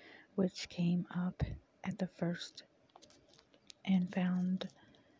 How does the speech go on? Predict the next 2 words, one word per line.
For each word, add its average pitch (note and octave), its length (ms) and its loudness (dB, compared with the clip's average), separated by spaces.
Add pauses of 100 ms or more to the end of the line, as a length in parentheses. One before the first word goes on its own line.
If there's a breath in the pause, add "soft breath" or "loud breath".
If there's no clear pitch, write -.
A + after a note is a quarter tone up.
(180 soft breath)
written F3+ 500 2 (2250 loud breath)
therein, F3+ 680 4